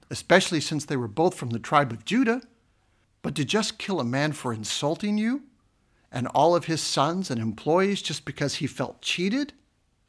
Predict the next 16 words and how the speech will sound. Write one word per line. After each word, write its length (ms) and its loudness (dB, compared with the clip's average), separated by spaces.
And 120 -2
he 240 2
engages 640 4
in 80 0
a 60 0
bit 240 -2
of 200 -4
displaced 600 2
aggression. 500 -2
But 180 -8
honestly, 520 0
he 140 0
knows 280 4
better 280 -6
than 160 -12
that. 340 -12